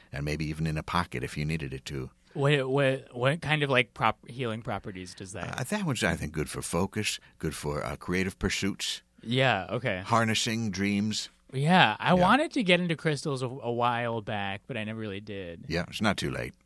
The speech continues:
Speaker 2: <laughs> What, what's, like, a good starter crystal for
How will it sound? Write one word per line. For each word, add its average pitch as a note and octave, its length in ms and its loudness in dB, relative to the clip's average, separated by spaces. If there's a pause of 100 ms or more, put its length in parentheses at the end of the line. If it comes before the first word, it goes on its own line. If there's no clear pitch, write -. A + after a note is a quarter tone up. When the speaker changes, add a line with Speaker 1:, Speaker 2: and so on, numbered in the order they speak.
Speaker 2:
<laughs> G3+ 1200 4
What, D#3+ 560 8
what's, E3+ 220 4
like, A#3 140 8
a A#3 80 6
good G3 200 6
starter D3+ 480 4
crystal C#3 560 0
for B2+ 400 0